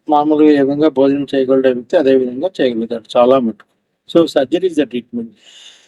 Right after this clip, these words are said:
సర్జరీతో పాటు ఈ రోజుల్లో సర్జరీ ముందు కానీ సర్జరీ తర్వాత కానీ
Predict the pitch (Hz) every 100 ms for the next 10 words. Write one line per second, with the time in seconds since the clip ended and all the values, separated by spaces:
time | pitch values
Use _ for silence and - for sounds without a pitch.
0 | _ 135 135 180 196 190 170 170 165 170
1 | 151 151 151 151 139 131 127 _ _ _
2 | _ _ _ _ - 143 139 156 156 135
3 | 143 147 156 170 - 139 135 147 135 131
4 | 135 131 127 165 220